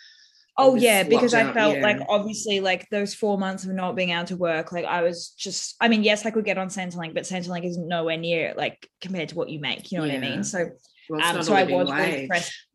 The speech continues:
Speaker 2: Yeah, exactly,
Speaker 1: Mm.
Speaker 2: exactly. So I was really
Speaker 1: Mm.
Speaker 2: stressed about money through that time. So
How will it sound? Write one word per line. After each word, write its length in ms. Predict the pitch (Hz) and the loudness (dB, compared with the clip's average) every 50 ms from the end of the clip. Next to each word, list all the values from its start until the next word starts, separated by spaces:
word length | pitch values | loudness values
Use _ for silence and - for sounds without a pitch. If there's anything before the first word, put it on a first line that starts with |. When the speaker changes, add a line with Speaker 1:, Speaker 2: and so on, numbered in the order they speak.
| _ _ _ _ - | _ _ _ _ -2
Speaker 2:
Yeah, 340 | 208 214 220 220 214 214 180 | 2 4 6 6 6 6 4
exactly, 580 | 156 202 196 180 175 185 180 151 175 143 - | 4 2 2 0 -2 -2 -2 -4 -6 -4 -2
Speaker 1:
Mm. 20 | - | -2
Speaker 2:
exactly. 460 | 226 208 214 185 185 - - - - | -2 0 0 0 -2 -4 -10 -14 -10
So 120 | - 214 | -4 -2
I 60 | 208 202 | 0 0
was 240 | 196 214 214 202 208 | 2 2 2 2 0
really 180 | 220 208 208 | -2 -6 -6
Speaker 1:
Mm. 20 | 208 | -6
Speaker 2:
stressed 260 | - 190 180 185 - | -6 -6 -8 -6 -4
about 220 | 185 180 175 175 | -4 -4 -2 -2
money 280 | 180 175 175 175 175 170 | -2 -4 -4 -4 -4 -6
through 120 | 190 185 | -4 -2
that 160 | 175 165 - | -2 -2 -4
time. 260 | - 185 175 165 165 170 | -4 -6 -6 -6 -6 -6
So 300 | - - 175 170 175 | -6 -4 -2 -2 -2